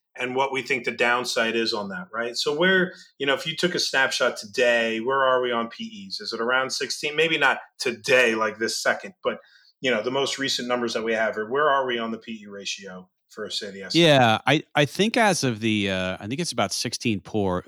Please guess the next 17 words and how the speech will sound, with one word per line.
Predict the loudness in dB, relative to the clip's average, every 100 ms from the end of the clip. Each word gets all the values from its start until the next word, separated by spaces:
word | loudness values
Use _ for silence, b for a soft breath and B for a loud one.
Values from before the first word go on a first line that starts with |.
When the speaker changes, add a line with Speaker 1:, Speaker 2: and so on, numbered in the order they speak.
| -8
Speaker 2:
sixteen | -4 -2 -2 0 -2
four | -2 -2 0 0 -2 -2
as | -2 -2
of, | -4 -6 -4
uh, | -4 -4 -6
the | -10
close | -6 -4 -2
yesterday. | -4 -4 -2
That's | -2 -2
the | -4
forward. | -2 2 2 2 -4 -4
So | -4 0
what | 2
are | 4
the | 4
earnings | 4 4 2
estimates | 0 -2 -6 -6